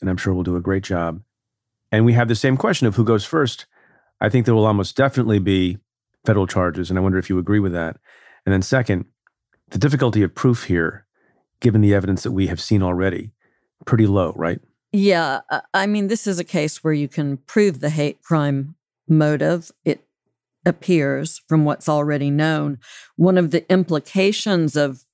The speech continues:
Speaker 2: bringing federal hate crime charges is that those charges are death eligible. In other words, capital punishment can be imposed in the federal prosecution.
Speaker 1: We don't know all the evidence yet, but the quantum of evidence here, given his writings,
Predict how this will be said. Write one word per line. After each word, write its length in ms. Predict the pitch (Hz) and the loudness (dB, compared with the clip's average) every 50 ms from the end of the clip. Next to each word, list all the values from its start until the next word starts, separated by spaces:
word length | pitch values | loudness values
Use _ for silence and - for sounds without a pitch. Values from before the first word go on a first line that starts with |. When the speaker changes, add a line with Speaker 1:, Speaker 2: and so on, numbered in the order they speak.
| _ _ | _ _
Speaker 2:
bringing 340 | - 160 151 143 143 147 135 | 0 0 0 0 -2 -4 -4
federal 400 | - - 151 151 151 151 147 139 | -4 -2 -2 0 0 0 0 0
hate 280 | 139 165 180 - - _ | -2 -2 -2 -4 -4 _
crime 340 | - 151 143 143 139 139 127 | -4 -2 -2 -2 -2 -4 -4
charges 540 | - - 151 151 151 143 - 151 147 120 | -4 -2 -2 -2 -2 -2 -2 -2 -2 -2
is 200 | 147 147 135 - | -2 -4 -4 -4
that 180 | - 127 - - | -6 -8 -4 0
those 260 | 160 151 151 143 - | 0 2 2 0 -2
charges 480 | - - 156 147 147 117 147 151 - 131 | -2 -2 -2 0 0 -2 -2 -4 -2 -2
are 100 | 127 135 | -2 -2
death 320 | 110 - 139 135 - - | -2 -2 -2 -2 -2 -2
eligible. 640 | 135 131 123 123 131 117 - - - - - - - _ - | -4 -2 -2 -4 -4 -6 -8 -6 -6 -6 -6 -6 -6 _ 0
In 80 | 147 | 0
other 200 | 143 139 131 139 | 0 0 0 -2
words, 240 | 127 143 139 127 - | -2 -2 -2 -4 -4
capital 480 | - - 147 139 - - 143 143 143 117 | -2 -2 -2 -2 -2 -4 -4 -4 -4 -6
punishment 640 | - - 143 131 135 131 - - 131 131 - - - | -4 -4 -2 0 0 -2 -4 -4 -6 -6 -8 -6 -2
can 160 | - 147 135 | 0 0 2
be 160 | - 139 135 | 2 0 0
imposed 680 | 135 139 131 - - 127 135 139 135 135 127 - - - _ - - - - _ _ _ - | 0 -2 -2 -2 0 0 0 0 0 -2 -4 -6 -10 -18 _ -20 -20 -20 -20 _ _ _ 2
in 120 | 165 160 | 2 2
the 80 | - 143 | 2 2
federal 380 | - - 143 139 139 135 135 123 | 0 0 0 0 0 0 -2 -2
prosecution. 840 | - 156 127 120 127 - - - - 139 131 123 - - 131 117 - _ _ _ _ _ - | -4 -6 -6 -6 -6 -10 -12 -10 -8 -6 -6 -6 -6 -8 -10 -12 -12 _ _ _ _ _ 2
Speaker 1:
We 80 | 107 | 4
don't 100 | 120 117 | 4 4
know 120 | 110 101 101 | 4 4 4
all 100 | 101 107 | 2 2
the 120 | 104 101 101 | 2 2 2
evidence 320 | 101 90 92 90 - - | 0 0 -2 -6 -6 -8
yet, 140 | 87 80 - - | -10 -12 -10 -8
but 80 | 87 | -6
the 60 | 101 | -6
quantum 340 | 101 - 120 117 113 110 107 | -4 -2 0 0 2 2 2
of 80 | 101 101 | 2 2
evidence 380 | 104 95 101 95 92 87 - | 0 0 -2 -4 -4 -6 -6
here, 400 | - - 120 127 151 165 165 - _ _ _ _ - - - - _ _ _ _ _ _ _ _ - | -4 -2 0 0 0 0 -4 -6 _ _ _ _ -20 -20 -20 -20 _ _ _ _ _ _ _ _ 0
given 220 | 120 107 107 107 | 0 2 2 2
his 180 | 95 104 92 92 | 2 0 0 0
writings, 640 | 101 110 110 110 110 107 104 104 101 - - - | 0 0 2 2 2 0 0 0 -2 -4 -10 -14